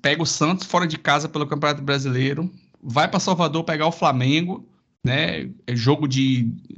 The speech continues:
sábado de tarde, véspera do Dia das Mães, de lo-, lotar a Fonte Nova. Os próximos dois jogos do Bahia na Fonte Nova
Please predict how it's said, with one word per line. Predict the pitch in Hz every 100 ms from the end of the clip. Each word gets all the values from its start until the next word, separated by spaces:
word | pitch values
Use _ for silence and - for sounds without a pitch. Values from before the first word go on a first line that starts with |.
| -
sábado | - - 160 160 160
de | 156 143
tarde, | 143 139 147 139
véspera | 127 156 - 165
do |
Dia | 156
das | 151 131
Mães, | 135 131 139
de | 135
lo-, | 143 143
lotar | 151 160 - 190
a |
Fonte | 196 185
Nova. | 139 - -
Os |
próximos | - 208 226 180
dois | 156 277 294
jogos | 185 180 175
do |
Bahia | 160 160
na | 165
Fonte | 170 156
Nova | 147 180